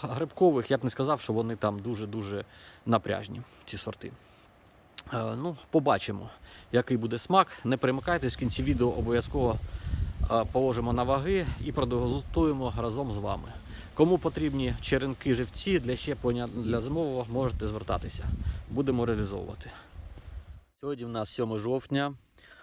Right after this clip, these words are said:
Вирішив дозняти відео про сорт Red Passion. Е, вирішив в цьому році зробити я сідер з цього сорту, з, із сорту яблук Era.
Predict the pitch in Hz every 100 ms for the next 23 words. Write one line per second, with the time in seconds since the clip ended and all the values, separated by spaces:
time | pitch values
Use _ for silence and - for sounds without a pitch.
0 | - 104 135 123 - 117 104 113 104 107
1 | 104 110 98 107 104 107 104 - 113 110
2 | 98 - 107 101 - - - 107 - 110
3 | 120 - 139 135 - - - - - -
4 | - 101 95 135 139 123 104 120 110 143
5 | 151 104 101 104 123 123 127 120 117 117
6 | 110 - - _ - - _ - - 110
7 | 98 87 98 - 120 117 117 - 135 139
8 | 143 131 - - - - - - - 107
9 | 101 107 101 - 131 131 - 101 113 113
10 | 101 - 98 -